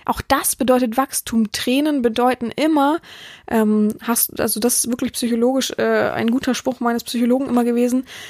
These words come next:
ähm, f-, durch Tränen heilen Narben. Es ist einfach so. Oder Wunden. Alles, was du beweinst, ist viel einfacher,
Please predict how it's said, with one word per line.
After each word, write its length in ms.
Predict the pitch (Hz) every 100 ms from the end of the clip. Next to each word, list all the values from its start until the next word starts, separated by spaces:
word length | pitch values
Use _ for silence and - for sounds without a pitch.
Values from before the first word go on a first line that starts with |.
| -
ähm, 340 | 349 214 208 214
f-, 160 | - -
durch 440 | - 240 233 - -
Tränen 560 | - - 226 247 269 269 - -
heilen 360 | 226 220 226 277
Narben. 460 | 349 262 233 233 - _
Es 180 | - 254
ist 140 | 277 -
einfach 320 | 226 226 233
so. 300 | - 220 240 - - -
Oder 300 | - 214 226
Wunden. 540 | 247 302 - - - 262 - - - -
Alles, 380 | 247 269 277
was 160 | - -
du 100 | 240
beweinst, 920 | 226 226 233 233 262 339 - - - _ _ -
ist 260 | 226 -
viel 400 | - - 339 330
einfacher, 800 | - 262 285 285 - 262 247 247